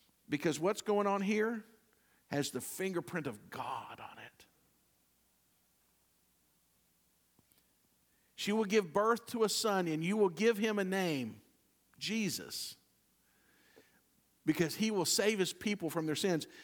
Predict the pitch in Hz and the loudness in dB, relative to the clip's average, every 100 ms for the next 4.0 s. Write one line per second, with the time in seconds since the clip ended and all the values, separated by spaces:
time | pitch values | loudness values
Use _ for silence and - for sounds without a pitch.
0 | - - 185 247 247 277 254 208 165 - | -12 0 4 4 2 2 4 4 2 -6
1 | - - 208 226 233 214 208 214 240 254 | -16 2 4 4 4 0 2 4 6 6
2 | 220 190 233 247 247 185 233 - 214 226 | 4 2 6 4 4 0 0 2 2 2
3 | 214 220 220 220 202 190 196 220 202 185 | 2 2 4 6 6 4 4 6 6 4